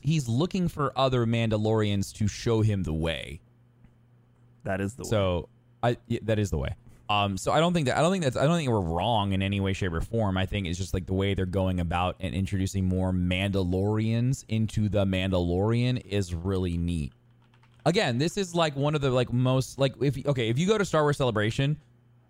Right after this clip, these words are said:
Speaker 1: I, I swear the amount of people that, that cosplay as Mandalorian
Speaker 2: Covert.
Speaker 1: is insane.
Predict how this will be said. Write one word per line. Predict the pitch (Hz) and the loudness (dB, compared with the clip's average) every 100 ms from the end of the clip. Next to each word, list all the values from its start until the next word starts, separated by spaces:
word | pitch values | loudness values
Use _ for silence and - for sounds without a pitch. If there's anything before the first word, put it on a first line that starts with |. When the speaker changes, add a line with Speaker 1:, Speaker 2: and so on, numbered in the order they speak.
| _ 120 | _ 0
Speaker 1:
I, | 131 - | 0 2
I | 131 | 0
swear | 123 - 139 135 110 101 | 0 -2 0 2 2 0
the | 101 117 | 0 0
amount | 120 135 | 0 0
of | 151 - | -2 -4
people | 147 135 131 | -6 -2 -2
that, | 113 110 - _ - 110 107 | 0 -2 -2 _ -6 -4 -2
that | 117 107 101 104 - _ - | 0 0 0 -6 -16 _ -4
cosplay | - 120 127 - - 127 117 - | 0 2 0 -2 -2 0 0 -2
as | 113 110 110 104 - - _ _ | -2 0 0 -2 -8 -18 _ _
Mandalorian | 101 104 107 110 98 98 113 127 | 0 0 2 0 2 2 0 2
Speaker 2:
Covert. | 147 165 92 - - _ _ _ - _ _ _ | 4 4 0 -8 -16 _ _ _ -20 _ _ _
Speaker 1:
is | 117 104 | -2 0
insane. | 101 - - 117 78 69 | -2 -2 -2 0 -2 -4